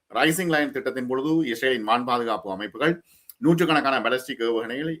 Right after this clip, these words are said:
இடைமறித்தன. ஆனால் உள்ளே நுழைந்தவை விரிவான சேதத்தை ஏற்படுத்தின. அஹ், ஆகவே இடைமறிப்பு வீதம் குறைவு. அவர்கள் வந்து,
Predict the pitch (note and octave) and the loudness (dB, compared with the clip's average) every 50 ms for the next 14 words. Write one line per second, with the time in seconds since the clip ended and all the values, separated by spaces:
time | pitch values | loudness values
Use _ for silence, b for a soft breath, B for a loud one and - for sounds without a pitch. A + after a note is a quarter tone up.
0 | - _ - B2+ D3 D#3 D3+ C#3+ - G#2+ F#2+ - F2 D#2+ - F2 G#2 B2 C#3+ E3 | -8 _ 2 6 6 6 6 6 2 -2 -4 -6 -8 -10 -8 -4 0 2 2 2
1 | E3 - - G#2+ B2 C#3+ D3 D3+ D3+ A#2 G#2 G#2 A2 A2 A2 A2+ A#2 D3 F3+ G3 | 0 -2 -4 -6 -2 0 0 0 0 0 -2 -2 -2 -2 -2 -2 -2 -2 -2 -4
2 | - _ _ _ _ _ _ _ E2+ F2+ G2 C#3+ D#3+ F3+ F3+ F3 E3 D3 C3+ G#2+ | -8 _ _ _ _ _ _ _ -8 0 4 6 8 8 8 8 6 4 4 0
3 | F2+ E2 - - - - C3 C3 C3 B2 - C#3 D3 C3 G2+ A2+ A#2+ A#2 - A2 | -2 -6 -10 -8 -2 2 2 2 2 2 0 -4 -4 -2 0 0 0 0 -2 -4
4 | G#2 G2 G#2+ G#2 A#2 A2 F2 - _ _ _ _ _ _ _ - - - _ _ | -4 -2 0 0 0 0 0 -4 _ _ _ _ _ _ _ -20 -20 -20 _ _
5 | - G#2 F#2+ F#2 F#2 F2 - - G#2+ A#2+ D3 D#3 F#3+ G#3 G3+ - - _ A2 A#2+ | -10 -6 -6 -4 -6 -6 -8 -6 -4 0 4 6 8 8 6 4 0 _ -2 2
6 | C#3 F3 F#3+ G3 F#3 F3 D#3+ D#3 - C#3 A#2+ F#2+ B2 C#3+ E3 D#3+ D#3 D3 B2 - | 4 6 6 4 4 4 0 0 -2 -4 -6 0 2 4 4 4 4 2 -2 -4
7 | - B2 B2+ B2+ C3 C3+ E3 G3 G3+ G3 - _ _ - G2+ A#2+ A#2 A2+ A2+ G#2+ | -4 -2 0 0 0 -2 -2 -4 -4 -6 -10 _ _ -8 -6 -4 -4 -2 -4 -4
8 | G2 G#2+ A#2 C3 D3+ E3 | -4 -4 -4 0 2 2